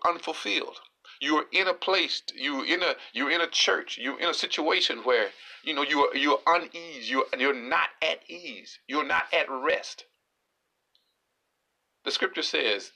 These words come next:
that the, you know, to let the peace of God rule in your heart.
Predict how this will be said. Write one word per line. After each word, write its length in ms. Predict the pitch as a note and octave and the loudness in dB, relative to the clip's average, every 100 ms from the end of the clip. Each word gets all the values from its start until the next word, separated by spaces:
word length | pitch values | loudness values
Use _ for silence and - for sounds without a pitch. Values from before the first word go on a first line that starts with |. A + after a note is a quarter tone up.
| C#3 | -4
that 200 | D#3 - | -4 0
the, 240 | - C#3 - - | 2 0 -4 -4
you 80 | |
know, 60 | D#3+ | -2
to 120 | - | 0
let 160 | D3+ G3 | -2 -2
the 60 | |
peace 280 | F3+ - - | -2 -4 -2
of 100 | - | -2
God 300 | - D#3+ - | 2 2 2
rule 260 | C#3+ F3 C#3 | -6 -8 -6
in 140 | D3 | -4
your 160 | C3+ A#2+ | -2 0
heart. 260 | B2 - | 0 0